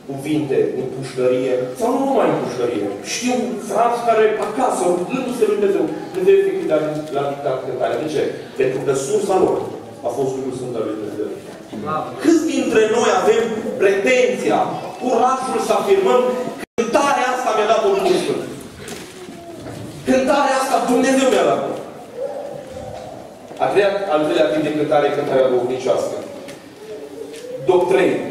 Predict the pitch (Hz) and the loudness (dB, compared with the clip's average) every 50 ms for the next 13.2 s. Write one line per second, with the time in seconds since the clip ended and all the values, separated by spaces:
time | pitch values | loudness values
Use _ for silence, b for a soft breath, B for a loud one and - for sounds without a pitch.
0 | - - - 143 143 143 143 147 160 - - 165 151 147 175 185 175 165 156 151 | -8 -4 0 2 2 2 2 0 -2 -2 0 0 0 0 0 0 2 2 2 2
1 | 156 147 156 170 165 156 147 147 143 - 147 143 - 131 127 139 143 139 131 - | 2 2 2 4 4 4 4 4 2 0 -2 -2 -4 -4 0 2 4 4 4 2
2 | - - 208 208 208 190 180 170 170 165 160 147 156 151 156 160 165 151 143 - | 0 2 4 4 6 6 6 4 4 4 2 2 2 2 2 2 2 2 2 2
3 | 151 151 139 131 135 135 160 - - - 143 143 143 143 143 135 - 143 139 139 | 0 0 0 0 -2 -2 -2 0 0 0 0 0 0 0 0 2 2 2 2 2
4 | 135 127 - - - - - - - - - - - - - - - - - - | 0 -2 0 0 0 0 2 0 0 -2 -2 -2 -2 -4 -2 -4 -4 -4 -4 -4
5 | - - - - - - - 120 123 131 143 147 151 147 147 147 127 - 123 127 | -4 -4 -4 -4 -4 -2 -2 0 0 2 2 2 0 0 -2 -6 -6 -2 -2 0
6 | 127 135 127 120 123 127 123 123 127 - 147 147 139 135 139 135 143 135 131 - | 0 0 0 0 0 0 0 -2 -4 0 2 2 2 2 -2 -4 -4 -4 -2 0
7 | - - - - - - - - - - - - B B B B B B - 131 | 0 2 2 2 2 2 2 2 2 2 2 0 B B B B B B -4 -2
8 | 127 - - - - - - 147 - - - - - - - - 214 - - - | -2 0 0 -2 -2 2 2 2 2 2 0 -4 -4 -6 -2 0 0 2 4 2
9 | - - - - - - - - 131 131 131 - 143 147 - 135 139 135 127 - | 2 2 0 -2 -4 -4 -6 -6 -8 -8 -4 -2 0 0 0 0 0 0 0 2
10 | 156 151 - 139 135 - 120 120 - 120 120 120 - - 131 127 123 127 123 - | 4 4 2 2 0 -2 -2 -2 -2 -4 -4 -4 -2 -2 0 0 0 -2 -4 -6
11 | - 127 127 127 135 127 127 - - - - - - - - 151 165 - - B | -6 -4 -2 0 0 0 0 -2 -4 -6 -6 -6 -8 -4 -2 -2 -2 -2 -4 B
12 | B B B B B B - - - 151 170 160 165 165 160 - - - - 185 | B B B B B B -2 0 4 4 4 6 6 4 2 2 2 2 2 4
13 | - - - 165 | 4 4 4 2